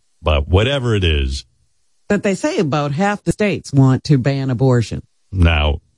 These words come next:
Speaker 1: I was right about covid. I told you it would last three to five years, the pandemic, if not more.
Speaker 2: Oh, oh, you say there's an end in five years?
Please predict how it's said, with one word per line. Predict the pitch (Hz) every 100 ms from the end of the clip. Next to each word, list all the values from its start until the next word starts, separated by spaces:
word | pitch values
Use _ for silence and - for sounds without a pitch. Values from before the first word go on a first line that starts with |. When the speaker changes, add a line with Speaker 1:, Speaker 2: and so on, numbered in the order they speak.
| _ _ _
Speaker 1:
I | 107
was | 104 95
right | 139 175
about | 156 135 123
covid. | 123 98 104 120 - -
I | 104
told | 98 131 123
you | 113 107
it |
would | 101 92
last | 101 98 92 - _ _ _ _
three | 120 110
to | 95
five | - 92 80
years, | 80 80 80 78 _ _ _ _
the | 87
pandemic, | 90 85 78 82 78 78
if | 80
not | 90 80
more. | 82 80 73
Speaker 2:
Oh, | 202 -
oh, | 214
you | 214 226
say | 226 277 269
there's | 247 233
an | 214 208
end | 202 240
in | 262 233
five | 214 233 233 226
years? | 233 247 285 -